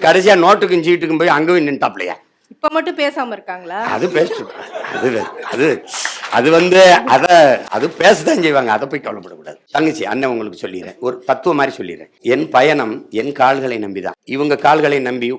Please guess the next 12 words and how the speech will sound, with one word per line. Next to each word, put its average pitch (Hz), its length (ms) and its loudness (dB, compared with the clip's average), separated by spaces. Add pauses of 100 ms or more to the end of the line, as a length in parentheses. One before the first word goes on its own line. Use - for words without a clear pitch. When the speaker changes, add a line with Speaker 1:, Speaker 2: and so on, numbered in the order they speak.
(120)
Speaker 1:
இவங்க 127 320 -2
கால்களை 135 380 2
நம்பி 113 240 -6
போனா, 101 180 -6 (160)
நான் 117 220 -4
திருப்பதி 170 400 -2
போனோம்னா 131 320 -4
அவர் 110 200 -10
திருப்பத்தூர்ல 175 500 -4
போய் 135 120 -2
இறக்கிட்டுருவாப்ல. 107 540 -14 (640)
அதனால 143 300 2